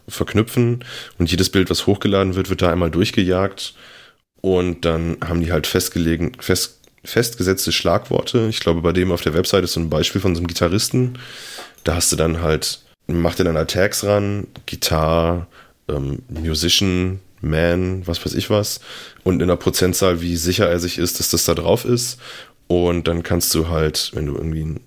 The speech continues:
einen Bilderdienst hast, so wie, ähm,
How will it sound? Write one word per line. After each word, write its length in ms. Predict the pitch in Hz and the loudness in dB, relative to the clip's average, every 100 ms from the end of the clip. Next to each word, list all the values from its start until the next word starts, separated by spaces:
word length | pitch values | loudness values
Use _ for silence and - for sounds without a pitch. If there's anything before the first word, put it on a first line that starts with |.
| - | -14
einen 440 | 78 80 - 73 76 | -12 -12 -12 -12 -6
Bilderdienst 600 | 80 87 90 92 - 90 | 0 0 2 0 0 0
hast, 240 | 82 - | -2 -4
so 320 | - 76 80 80 _ _ _ | -4 -4 -6 -10 _ _ _
wie, 360 | - 82 82 - | -14 -10 -10 -10
ähm, 380 | 85 82 82 | -12 -12 -14